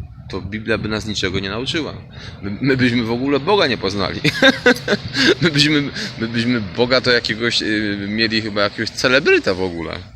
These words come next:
Widzicie to? Ucisk nie jest przyjemny i trud i ból nie jest przyjemny, ale tak właśnie jak mi Wójcik mówił, Bóg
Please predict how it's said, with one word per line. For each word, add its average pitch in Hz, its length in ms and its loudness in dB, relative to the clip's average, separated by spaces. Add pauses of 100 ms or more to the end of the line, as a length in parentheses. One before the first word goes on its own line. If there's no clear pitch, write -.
(680)
Widzicie 107 400 -2
to? 202 200 -4 (1600)
Ucisk 110 380 -4
nie - 100 -4
jest - 220 -2
przyjemny 92 600 -2
i 90 100 -10
trud 120 340 -4
i 107 60 -6
ból 113 220 -6
nie 139 80 -2
jest 135 140 -4
przyjemny, 98 540 -6
ale 98 160 -2
tak 104 160 -2
właśnie 110 260 -4
jak 104 100 -6
mi 110 140 -6
Wójcik 107 340 -6
mówił, 110 260 -6 (520)
Bóg 113 640 -6